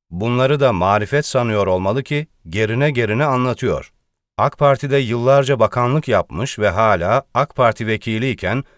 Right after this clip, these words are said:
Millet İttifakı için çalışmaya başlamış birisi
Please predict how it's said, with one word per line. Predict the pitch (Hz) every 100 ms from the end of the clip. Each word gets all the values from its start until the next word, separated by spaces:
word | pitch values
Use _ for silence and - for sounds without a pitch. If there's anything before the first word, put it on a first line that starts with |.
| _ _ -
Millet | 104 120 127 160
İttifakı | - 113 117 117 110 104
için | 131 117 123
çalışmaya | 120 107 107 120 120
başlamış | 110 104 - 113 135 -
birisi | 87 76 131